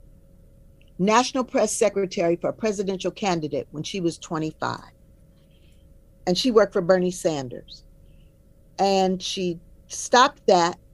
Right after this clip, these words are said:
and she went with C N N, and she was a, a political commentator.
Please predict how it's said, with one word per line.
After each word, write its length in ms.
and 220
she 300
went 400
with 400
C 380
N 100
N, 300
and 120
she 100
was 200
a, 100
a 80
political 500
commentator. 720